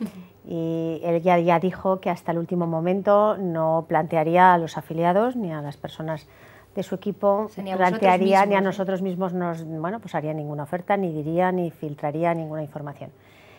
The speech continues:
Speaker 2: Y tengo que decirlo que lo cumple. Ella todo lo que promete lo cumple.
Speaker 1: Así es.
Speaker 2: Y yo tuve el viernes por la mañana, me llamó por teléfono y me, bueno, me ofreció el poder hacerme cargo de la Secretaría General.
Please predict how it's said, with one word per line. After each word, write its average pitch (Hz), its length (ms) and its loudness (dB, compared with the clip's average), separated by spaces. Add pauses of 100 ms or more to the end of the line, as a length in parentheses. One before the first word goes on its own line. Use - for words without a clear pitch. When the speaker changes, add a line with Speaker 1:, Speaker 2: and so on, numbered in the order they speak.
(240)
Speaker 2:
Y 180 80 -8
tengo 160 200 -2
que 165 60 -4
decirlo 165 340 -4
que 175 120 -10
lo 160 140 -4
cumple. 151 480 -10
Ella 160 180 -4
todo 202 340 2
lo 190 80 2
que 190 100 -8
promete 180 460 -6
lo 185 120 -6
cumple. 151 440 -12 (280)
Speaker 1:
Así 170 480 -16
es. - 260 -20
Speaker 2:
Y 190 840 -2
yo 165 120 -4
tuve 180 840 0
el 165 140 -4
viernes 165 360 0
por 165 140 -6
la 170 100 0
mañana, 180 580 -4 (280)
me 156 200 -6
llamó 147 220 -6
por - 180 -16
teléfono 208 540 -4
y 208 100 -4
me, 151 440 -6
bueno, 165 300 -14
me 170 180 -10
ofreció 156 680 -4 (160)
el 175 80 -16
poder 151 360 -2
hacerme 147 400 -4
cargo 156 380 -4 (460)
de 175 100 -4
la 160 120 0
Secretaría 156 460 -4
General. 143 420 -10